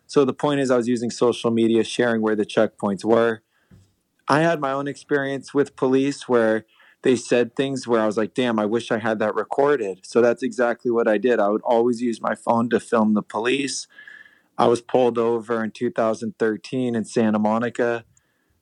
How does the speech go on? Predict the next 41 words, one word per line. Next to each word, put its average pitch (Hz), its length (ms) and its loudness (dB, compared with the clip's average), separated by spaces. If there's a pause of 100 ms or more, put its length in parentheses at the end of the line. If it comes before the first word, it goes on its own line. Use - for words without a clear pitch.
(120)
I 107 380 0
s-, - 260 -8
ended 117 380 0
up, 110 320 0 (200)
the 117 120 -4
cop 113 340 0
ended 110 200 2
up 107 140 -2
asking 110 380 -2
if 107 140 -2
I'd 107 120 2
follow 110 360 2
his 101 140 -6
finger. 120 420 -2
It 123 100 0
was 107 180 -4
nine 110 260 -2
thirty 107 360 0
at 101 80 -6
night. 110 380 -2 (760)
And 110 720 -2 (100)
I 107 120 0
said 104 340 0
no. 113 400 2
He 113 240 -8
ended 110 240 -2
up, 104 220 -2 (260)
uh, 101 440 0
having 107 300 -2
me 104 120 -2
get 113 260 0
out 107 140 0
of 101 100 -4
the 104 100 -4
car. 131 580 0 (1300)
I 131 100 0
spent 139 380 0
a 131 80 2
night 131 300 0
in 120 160 -8
jail. 123 600 0